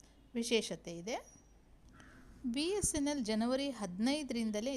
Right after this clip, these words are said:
ತ್ರೀ ಜಿ ಸೇವೆಯನ್ನು ಸ್ಥಗಿತಗೊಳಿಸಿದೆ. So ಹಾಗಾಗಿ ಬಳಕೆದಾರರಿಗೆ ಫೋರ್ ಜಿ ಜೊತೆಗೆ ಫೈವ್ ಜಿ ಸೇವೆಯನ್ನು ಶೀಘ್ರವೇ ನೀಡಲು ಸಕಲ ತಯಾರಿಯಲ್ಲಿ ಬಿ ಎಸ್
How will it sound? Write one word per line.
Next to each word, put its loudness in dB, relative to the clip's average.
ತ್ರೀ -2
ಜಿ -2
ಸೇವೆಯನ್ನು -8
ಸ್ಥಗಿತಗೊಳಿಸಿದೆ. -6
So -4
ಹಾಗಾಗಿ -2
ಬಳಕೆದಾರರಿಗೆ -2
ಫೋರ್ -2
ಜಿ -4
ಜೊತೆಗೆ -8
ಫೈವ್ -4
ಜಿ -6
ಸೇವೆಯನ್ನು -6
ಶೀಘ್ರವೇ -4
ನೀಡಲು -10
ಸಕಲ -4
ತಯಾರಿಯಲ್ಲಿ -4
ಬಿ -4
ಎಸ್ -6